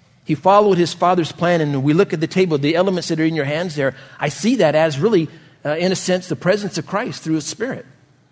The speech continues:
And that he's here today. And, and as we partake of communion, it's like,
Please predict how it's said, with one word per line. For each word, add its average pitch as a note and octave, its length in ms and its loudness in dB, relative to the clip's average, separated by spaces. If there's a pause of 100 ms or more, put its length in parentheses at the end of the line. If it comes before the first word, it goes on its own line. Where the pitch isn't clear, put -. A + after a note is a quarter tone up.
(640)
And D#3 120 -2
that E3+ 80 2
he's E3 180 -2
here A#3+ 260 0
today. F#3+ 600 2 (360)
And, E3+ 140 0
and F3+ 160 0
as F3 160 -2
we F#3 100 2
partake G3 380 -2
of G3+ 100 -2
communion, F#3 460 0
it's D#3+ 140 -8
like, F#3 160 0